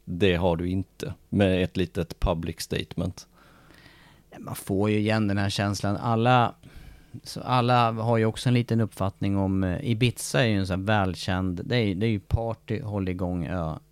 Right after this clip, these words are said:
Speaker 2: nummer ett, i alla fall har det ju varit. Eh, och det kanske är så fortfarande, det, det har inte jag, så, så bra koll har jag inte. Men jag menar, det, det är ju, det är dit folk drar för att just slappna av och festa.
Speaker 1: Ja.
Speaker 2: Då måste man ju ha ett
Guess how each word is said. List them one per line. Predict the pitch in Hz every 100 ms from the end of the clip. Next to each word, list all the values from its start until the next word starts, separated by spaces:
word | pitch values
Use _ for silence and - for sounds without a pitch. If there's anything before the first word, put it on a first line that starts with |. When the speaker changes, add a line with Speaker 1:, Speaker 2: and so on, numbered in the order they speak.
| _ _
Speaker 2:
nummer | - 101 98 92 87
ett, | 107 - -
i |
alla | 73
fall | 92 98
har | 90
det |
ju | 85
varit. | 85 82 95 107 - - - - - - _
Eh, | - 82 85
och | 78 92
det |
kanske | 92 98 -
är | 101
så | 90 85 82
fortfarande, | 92 - 92 92 80 73
det, | 87 58
det | 90 92
har | 92
inte | 90 87
jag, | 80 80 - - - - - - - -
så, | - 127 107 -
så | 117
bra | 107 95
koll | - 90
har | 87
jag | 90
inte. | 92
Men | 98 104
jag |
menar, | 104 104 101
det, | 107 104 101 85 -
det | 107
är | 113
ju, | 113 113 110 104 90 - _ - -
det | 120
är | 123
dit | 110 101
folk | 104 95 -
drar | 120 107
för | - 92 90
att | 92
just | 95 - - -
slappna | - 98 92 107
av | 107 101 101
och | -
festa. | 92 - - 78 - -
Speaker 1:
Ja. | 135 -
Speaker 2:
Då | 104
måste | 113 120 113
man | 110 104
ju |
ha | 95
ett | 95